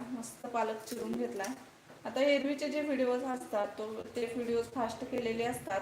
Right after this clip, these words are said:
तुम्हाला असं वाटतं की पटकन झालं, याला खूप टाइम लागायला, तर ते व्हिडिओ फास्ट केलेले असतात, एडिट केलेले असतात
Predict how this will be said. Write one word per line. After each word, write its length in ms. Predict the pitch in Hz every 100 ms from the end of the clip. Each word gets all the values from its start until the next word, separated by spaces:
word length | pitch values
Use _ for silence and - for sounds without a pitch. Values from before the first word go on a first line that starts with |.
| -
तुम्हाला 260 | 214 202 214
असं 240 | 214 247
वाटतं 540 | 240 233 - 185 185
की 60 | -
पटकन 500 | - 226 - 220 220
झालं, 380 | 254 202 180 180
याला 200 | 180 190
खूप 340 | - 226 -
टाइम 240 | 214 196 196
लागायला, 420 | 208 185 165 170 - - - -
तर 100 | 233 226
ते 60 | 254
व्हिडिओ 340 | 262 262 247
फास्ट 380 | 247 240 233 -
केलेले 320 | 220 220 214
असतात, 400 | 214 214 196 196
एडिट 340 | 214 202 208 -
केलेले 320 | 208 202 196
असतात 420 | 220 - 180 -